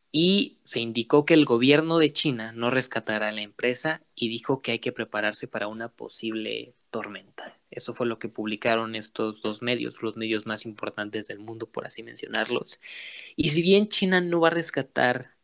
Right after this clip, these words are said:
a Evergrande, o aún está por verse qué es lo que va a decidir el gobierno chino, como bien te lo digo, yo considero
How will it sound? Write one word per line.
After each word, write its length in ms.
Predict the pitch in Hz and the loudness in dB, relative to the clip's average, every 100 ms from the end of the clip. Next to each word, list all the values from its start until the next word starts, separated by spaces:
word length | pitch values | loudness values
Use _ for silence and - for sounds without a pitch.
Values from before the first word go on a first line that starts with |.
| - | -2
a 80 | 123 | 0
Evergrande, 640 | 117 107 113 135 139 117 | 2 0 2 2 2 0
o 140 | 107 107 | 0 0
aún 280 | 107 127 | 0 -2
está 300 | 131 - 110 | -4 -8 -10
por 180 | - 113 | -6 -2
verse 380 | 113 123 - 110 | 2 0 -2 -8
qué 80 | 110 | -6
es 60 | |
lo 200 | 110 113 | -6 -6
que 160 | 110 110 | -6 -4
va 280 | 104 104 104 | -4 -4 -4
a 40 | |
decidir 340 | 113 104 107 107 | -4 -4 -4 -4
el 120 | 104 | -4
gobierno 400 | 101 104 107 110 | -4 -6 -6 -8
chino, 340 | - 117 107 _ _ _ - - _ _ _ | -8 -8 -14 _ _ _ -14 -14 _ _ _
como 180 | 147 143 | 4 6
bien 180 | 170 175 | 6 8
te 100 | 180 | 8
lo 100 | 151 | 10
digo, 160 | 156 | 8
yo 180 | 156 160 | 6 2
considero 800 | 180 170 143 135 139 143 151 | -2 -2 -2 2 4 6 4